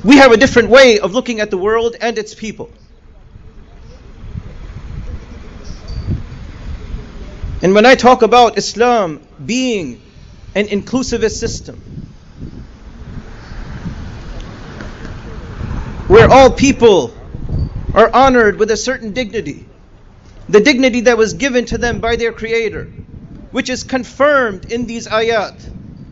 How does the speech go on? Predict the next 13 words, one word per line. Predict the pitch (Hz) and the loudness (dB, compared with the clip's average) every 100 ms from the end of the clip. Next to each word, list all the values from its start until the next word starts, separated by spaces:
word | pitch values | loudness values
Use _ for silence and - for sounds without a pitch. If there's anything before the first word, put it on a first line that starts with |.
| - - - - | -20 -20 -18 -4
and | 214 240 | -2 -2
which | 254 | -4
is | 269 - | -8 -6
confirmed | 269 247 - 285 302 262 208 147 110 - - - - - - | -6 -6 -4 0 2 2 0 -6 -12 -14 -10 -10 -10 -12 -6
in | 233 | -4
His | 240 311 226 | -2 -4 -6
law | 220 269 269 190 127 - _ - | -2 0 2 0 -6 -16 _ -8
that | 233 | -8
Muslims | 240 285 226 254 233 | -6 -10 -6 -6 -4
are | 233 | -6
required | 233 - 247 254 233 | -8 -4 -2 -2 -2
to | 220 | -6
follow. | - 226 202 143 | -6 -4 -6 -8